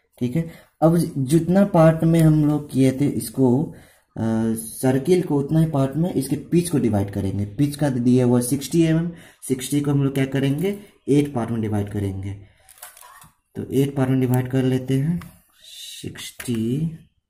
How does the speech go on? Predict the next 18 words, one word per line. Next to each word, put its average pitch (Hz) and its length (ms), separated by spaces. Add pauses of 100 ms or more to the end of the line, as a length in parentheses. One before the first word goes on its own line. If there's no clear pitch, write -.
(1700)
by 107 180 (320)
एट 117 300 (120)
करेंगे 110 540 (1120)
तो - 60
आएगा 117 180
सेवन 131 400
पॉइंट 151 320
फ़ाइव, 101 400
सेवन 98 340
पॉइंट 101 280 (100)
फ़ाइव। 95 400 (1200)
तो 117 80
सेवन 139 320
पॉइंट 151 220
फ़ाइव 139 300
एमएम 139 200
लेकर 135 300
इसको 131 260